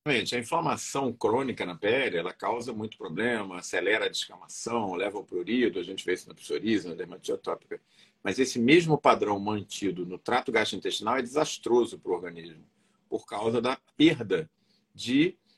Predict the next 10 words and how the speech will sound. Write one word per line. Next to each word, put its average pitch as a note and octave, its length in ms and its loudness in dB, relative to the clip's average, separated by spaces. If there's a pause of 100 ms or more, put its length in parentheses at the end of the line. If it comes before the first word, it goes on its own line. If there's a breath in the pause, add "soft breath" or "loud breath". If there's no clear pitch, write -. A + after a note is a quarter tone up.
(120)
eh, A2 380 2
eletrólitos, G#2+ 880 -2
de F#2+ 80 -6
líquidos, F#2+ 640 0
desidratação, G#2 920 -2
que A2+ 100 -2
pode A2 200 0
levar A#2 180 4
a C#3+ 60 -2
óbito. F#2+ 400 -6